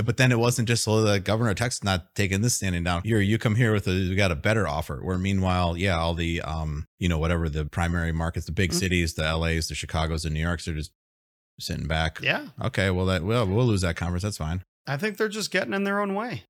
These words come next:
Speaker 1: No, I know. They, a lot of these places, they've had everything going for it, you know, with, you know, California, of all the sunshine and everything, you know, being on the ocean, great
Speaker 2: Mm-hmm.
Speaker 1: for trade. And every big city here is set up being on water,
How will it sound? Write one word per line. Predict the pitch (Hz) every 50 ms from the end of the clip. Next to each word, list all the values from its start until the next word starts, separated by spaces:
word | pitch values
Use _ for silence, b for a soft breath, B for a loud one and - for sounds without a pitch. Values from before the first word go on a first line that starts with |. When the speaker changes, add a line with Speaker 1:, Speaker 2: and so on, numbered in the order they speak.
| -
Speaker 1:
No, | - 110
I | 117 117
know. | 117 120 120 110 98
They, | 101 107 104 104 - -
a | 95
lot | 95 101 110 117
of |
these | 110 113 -
places, | - - 104 98 - 90
they've | 92 90 80
had | 90 95 90 87
everything | 87 87 85 90 87 98 92 87
going | 80 82 82 87 87
for | - - 87 82 82
it, | 82 82 78 - _ _
you | - 87 85
know, | 82 80
with, | 78 78 78 - -
you | 76 78
know, | 78 76 78 78 -
California, | - - 87 85 - - 87 85 82 82 78
of | 76
all | 80 78 78
the | 76 78 78 78 - _ _ _ _ _ _ _ _ _ _ _
sunshine | - - 95 90 90 85 - 92 85 85 85 82
and | 80 80
everything, | 85 82 87 85 - - 90 85 85
you | 85 85
know, | 82 82
being | 76 76 85 85 85 80
on | 82 82 82
the | 80 80 78 78 78 -
ocean, | - 82 87 - - 85 80 80 80 76 -
great | - 82 80 82
Speaker 2:
Mm-hmm. | 185
Speaker 1:
for | - 82
trade. | 76 - - 92 87 85 87 87 87 78
And | 78 78 76 76 73 - _ _ _ _ _ _ -
every | 90 87 87 82
big | 76 85 82 78
city | - - 90 80 82
here | 87 90 87 87
is | 82 -
set | - 85
up | 82 82 -
being | - 87 80 80 82
on | 82 78 78 78
water, | 76 80 85 85 82 85 82 85 85